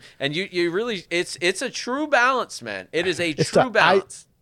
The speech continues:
Speaker 2: I do stop every night at dinner time and make sure I have family with my dinner every single night. So I
Speaker 1: Family
Speaker 2: do that.
Speaker 1: with your dinner. Dinner with
Speaker 2: Or,
Speaker 1: your
Speaker 2: or
Speaker 1: family.
Speaker 2: dinner with my
Speaker 1: Yes.
Speaker 2: family. I said that I, I just
Speaker 1: Yeah.
Speaker 2: had a mini stroke. You'll,
Speaker 1: Yeah, yeah.
Speaker 2: I have those a lot.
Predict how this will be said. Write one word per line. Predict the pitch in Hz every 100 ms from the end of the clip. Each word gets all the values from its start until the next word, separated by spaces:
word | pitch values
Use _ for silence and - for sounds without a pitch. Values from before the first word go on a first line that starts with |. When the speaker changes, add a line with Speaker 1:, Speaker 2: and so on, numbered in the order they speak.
| -
Speaker 2:
I | 175
do | 160 131 226 254 254
stop | - 160 139 - -
every | 143 143 151
night | 131 127 127
at | 131 120
dinner | 131 120
time | - 117 113 107
and | 120
make | 123
sure | - 123
I | 113
have | 117
family | - 120 117 113
with | 107
my | 113
dinner | 117 104 101
every | 117 104 98
single | 90 90
night. | - - _ _
So | - 165 127
I | 143
Speaker 1:
Family | 123 165
Speaker 2:
do | 170
that. | 135
Speaker 1:
with | -
your | 131
dinner. | 117 104 87 - _
Dinner | 123 120 123
with | 123
Speaker 2:
Or, | 147
Speaker 1:
your |
Speaker 2:
or | 143
Speaker 1:
family. | 107 107
Speaker 2:
dinner | 160 180
with | 165
my | 165
Speaker 1:
Yes. | 127
Speaker 2:
family. | 127 113 104
I | 101
said | 135 120
that | 120 127 131
I, | 123
I |
just | 135
Speaker 1:
Yeah. | 135
Speaker 2:
had |
a | 120
mini | 117 131 120
stroke. | - 120 104 -
You'll, | 127
Speaker 1:
Yeah, | 110
yeah. |
Speaker 2:
I | 113
have | 120 113
those | 107
a | 104
lot. | 98 95